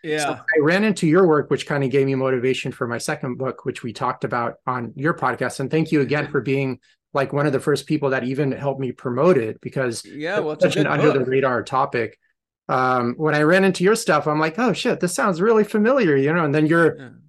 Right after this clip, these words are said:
Speaker 2: you didn't have all this, like, C G I YouTube videos. You just had, like, that board.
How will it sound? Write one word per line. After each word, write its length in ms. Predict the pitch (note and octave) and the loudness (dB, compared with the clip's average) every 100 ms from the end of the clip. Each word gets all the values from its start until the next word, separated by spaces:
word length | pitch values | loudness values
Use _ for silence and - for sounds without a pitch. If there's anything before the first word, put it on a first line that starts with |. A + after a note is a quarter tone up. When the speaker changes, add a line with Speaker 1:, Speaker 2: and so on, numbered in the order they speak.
| - | -6
Speaker 2:
you 120 | D#3 | 2
didn't 180 | G3+ F3+ | 4 4
have 240 | D#3+ E3+ | 4 4
all 140 | E3 F3 | 4 2
this, 160 | D#3+ | 0
like, 180 | D#3+ C#3+ | 0 -2
C 220 | - D#3+ | -2 -4
G 180 | C3+ D3+ | -2 2
I 220 | D3+ D#3 D3 | 2 4 2
YouTube 640 | C#3 D#3 - D#3 C#3+ - F3+ | -2 -4 0 0 0 -4 -8
videos. 640 | C3+ E3 D3 D#3 D#3 C3 | -2 0 2 2 2 2
You 80 | C3+ | -2
just 200 | C#3+ C#3+ | -4 -2
had, 180 | D3+ D3+ | -2 -2
like, 160 | C#3+ | -2
that 260 | D3 C3+ A#2+ | -2 -2 -2
board. 480 | C#3 C#3 D3+ D3 | -2 0 2 0